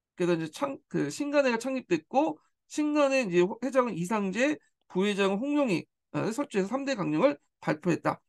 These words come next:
그래서 삼 대 강령 관련된 내용이 그 앞에 있으니까 좀 보시고요. 그래서 신간회 어떤 일을 했을까? 그래서 신간회는 민족유일당 운동의 결과로 각계각층의 이제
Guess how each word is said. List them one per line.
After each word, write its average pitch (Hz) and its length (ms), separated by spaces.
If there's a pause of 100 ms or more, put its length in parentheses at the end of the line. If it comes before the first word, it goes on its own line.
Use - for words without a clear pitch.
(300)
그래서 202 140
삼 285 140
대 320 100
강령 269 260
관련된 226 380
내용이 185 360
그 180 200
앞에 151 220
있으니까 160 520
좀 196 140
보시고요. 156 680 (680)
그래서 226 160
신간회 359 280
어떤 254 340
일을 285 180
했을까? 185 560 (320)
그래서 226 320 (320)
신간회는 320 720
민족유일당 226 840
운동의 196 300
결과로 156 840 (240)
각계각층의 185 1160
이제 156 260